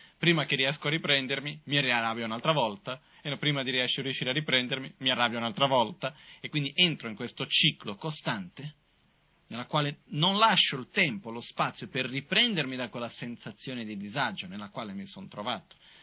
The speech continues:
mentre mi sono arrabbiato, e un'altra volta mi sono rimesso un'altra volta in quel tipo di sensazione. Perché arrabbiarsi non è piacevole per nessuno, no? Questa è una cosa che non ci vuole nessun gran scienziato né un illuminato che ci venga a dire.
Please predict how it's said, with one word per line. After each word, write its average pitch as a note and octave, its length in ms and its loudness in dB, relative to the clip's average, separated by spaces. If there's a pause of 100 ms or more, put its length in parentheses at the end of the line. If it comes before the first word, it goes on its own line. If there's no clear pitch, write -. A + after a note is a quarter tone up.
(140)
mentre A#2 280 -8
mi A#2+ 100 -10
sono D#3 220 -10
arrabbiato, G3+ 560 -6
e E4 80 -4
un'altra F#3 260 0
volta C#3 240 0
mi C3+ 80 -2
sono B2+ 320 -6
rimesso C#3 480 2
un'altra A2 300 -8
volta G2 240 -8
in G2 60 -10
quel G2 200 -10
tipo F#2 240 -14
di F2+ 80 -12
sensazione. - 640 -18 (200)
Perché - 320 -8 (600)
arrabbiarsi C#3 580 4
non B2 140 -4
è A#2 40 -6
piacevole A2+ 460 -2
per G2+ 160 -8
nessuno, F#2 500 -8
no? G2+ 160 -14 (1080)
Questa - 200 -6
è A#2 40 -4
una G#2+ 80 -6
cosa A#2 220 -6
che G#2 260 -4 (440)
non G#2+ 140 -10
ci A#2 120 -4
vuole B2 200 2
nessun A#2+ 360 -4
gran A#2+ 200 -2
scienziato B2+ 720 0
né A#2 80 -4
un A#2+ 200 -2
illuminato A2+ 600 -2
che G2+ 120 -10
ci - 100 -6
venga G2 240 -4
a G2 40 -4
dire. E2 360 -10